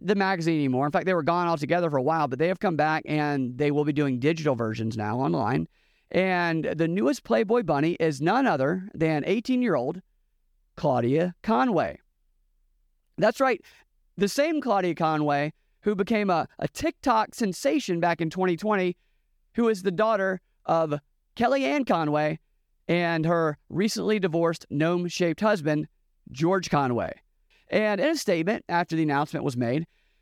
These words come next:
Conway said, Claudia Conway said, "Now as a young adult, I'm aiming to reclaim my womanhood and femininity in a way that is truly mine.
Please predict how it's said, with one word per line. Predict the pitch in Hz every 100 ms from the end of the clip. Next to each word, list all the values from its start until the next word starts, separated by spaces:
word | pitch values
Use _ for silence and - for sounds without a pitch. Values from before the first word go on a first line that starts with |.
| _
Conway | 196 226 262 247
said, | - 156 -
Claudia | 190 180 147
Conway | 120 101 104
said, | - 92 - - _ _ _ _ -
"Now | 151 220
as | 220
a | 185
young | 175 170
adult, | 147 151 151
I'm | 139 117
aiming | 147 151 143
to | 131
reclaim | 143 139 143 143
my | 127 120
womanhood | 120 131 120 127 120
and | 98
femininity | 147 139 143 139 123 131
in |
a | 117
way | 143 156
that | 147 139
is | -
truly | 190 175
mine. | 160 202 151